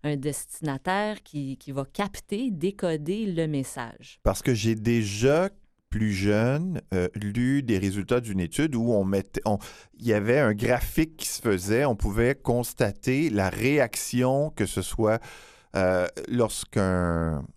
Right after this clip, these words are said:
Speaker 2: une personne que la plante n'aimait pas s'approche de lui ou de la musique. Mais, mais
Speaker 1: <laughs>
Speaker 2: comment, comment la plante signifie cette, disons, euh,
Speaker 1: Comment elle démontre ?
Speaker 2: Oui.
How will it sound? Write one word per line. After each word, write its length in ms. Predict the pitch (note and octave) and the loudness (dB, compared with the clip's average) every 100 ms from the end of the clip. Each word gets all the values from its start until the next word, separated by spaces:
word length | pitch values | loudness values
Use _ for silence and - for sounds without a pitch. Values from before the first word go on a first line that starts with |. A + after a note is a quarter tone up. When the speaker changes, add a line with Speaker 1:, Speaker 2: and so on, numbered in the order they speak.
| - | -8
Speaker 2:
une 320 | F#2+ G2+ G#2 | -4 0 -2
personne 540 | G2+ G2 - - A#2 A#2+ | 0 -2 0 0 0 2
que 80 | G#2+ | 2
la 160 | G2 | 2
plante 280 | F2+ G#2+ - | 2 0 0
n'aimait 320 | A2+ G2 F#2 | 0 0 0
pas 280 | - A2+ A2+ | 0 2 2
s'approche 560 | - G2+ - G2 F#2+ E2 | 2 0 2 2 0 0
de 80 | |
lui 560 | D2+ F2 A2+ C3 C3 C3 | -2 0 2 2 2 2
ou 160 | A#2 G2+ | 2 2
de 60 | |
la 100 | F#2+ | 2
musique. 320 | F2+ F#2 E3 F#3+ | 2 2 0 0
Mais, 160 | A2+ A#2 | -2 0
mais 180 | B2 - | 0 -2
Speaker 1:
<laughs> 60 | |
Speaker 2:
comment, 680 | - D3 C3+ C3 D#3 G#3 A#3 - _ - - - - - | 2 2 4 2 2 0 -4 -8 _ -16 -14 -16 -16 -2
comment 380 | G#2 G#2 G3 | 0 2 2
la 180 | A3+ E2 | 0 -2
plante 360 | - F#2 F#2+ G2+ - | -2 0 0 -4 -10
signifie 960 | - - A2 G2+ G2+ - - D3+ G#3 C#4+ | -12 -8 -4 -2 -2 -4 -8 -6 -6 -6
cette, 360 | - - C#2+ - _ _ _ _ _ - _ _ | -6 -6 -6 -10 _ _ _ _ _ -20 _ _
disons, 540 | F#2 E2+ F#2 G2 G2+ F2 | -16 -4 0 2 2 2
euh, 220 | D2+ C#2+ - - - - - - - | 0 -2 -8 -16 -20 -18 -16 -14 -4
Speaker 1:
Comment 180 | E3+ F#3 | 0 2
elle 180 | G#3 G3 | 2 2
démontre ? 640 | F3 E3+ F3+ G3 D#3 A2 | 0 0 0 0 0 2
Speaker 2:
Oui. 380 | G#2+ B2+ E3+ G3+ | 4 4 2 -2